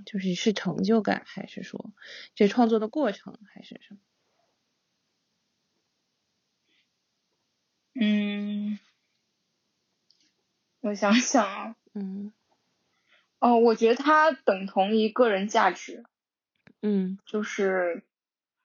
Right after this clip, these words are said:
Speaker 2: 就是你觉得它、呃，这个作品它可以证明你自己，它可以证明你，嗯，存在过，然后它是你个体生命体验的一个，
Speaker 1: 延伸。
Speaker 2: 就是凝聚，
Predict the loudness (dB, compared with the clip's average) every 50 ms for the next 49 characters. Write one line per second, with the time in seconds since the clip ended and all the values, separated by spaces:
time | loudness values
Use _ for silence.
0 | _ _ _ _ _ _ _ _ _ _ _ _ _ _ _ _ _ _ _ _
1 | _ _ _ _ _ _ -8 -8 -6 -2 -2 -2 -2 -2 -4 -6 -8 -8 -12 -16
2 | -14 -6 -4 -4 -2 2 2 2 2 0 0 2 2 4 4 6 6 6 6 6
3 | 4 2 0 -2 -10 _ _ _ -20 -20 -20 _ _ _ _ _ _ _ _ _
4 | _ _ -14 -6 0 2 4 4 4 4 4 2 2 0 -6 -6 -6 -8 -8 -2
5 | 2 4 4 4 2 2 -2 -2 0 0 2 2 0 0 2 2 2 2 2 0
6 | -2 -8 -10 -12 -12 -10 -12 -12 -8 -6 -6 -6 -4 -2 0 0 0 2 2 0
7 | 0 2 0 0 0 0 -2 0 -2 -2 -2 -2 -2 -4 -6 -14 -20 _ _ _
8 | _ _ _ _ _ -6 -4 -2 -2 -2 -4 -6 -8 -10 -12 -14 -10 -10 -8 -4
9 | 0 2 2 2 2 0 0 -2 -2 -2 -6 -10 _ _ _ _ -8 -4 0 0
10 | 0 0 2 2 4 4 6 6 6 4 4 2 0 -2 -4 -8 -12 -10 -4 0
11 | 2 2 2 0 -4 -10 _ -4 0 0 0 0 -2 -4 0 0 2 4 4 4
12 | 4 4 2 0 -2 -6 -6 -6 -6 -4 0 2 2 4 4 2 2 0 2 2
13 | 4 4 4 4 2 0 -4 -8 -4 -2 0 0 0 2 2 4 4 4 2 2
14 | -2 -6 -6 -2 0 0 0 -2 -4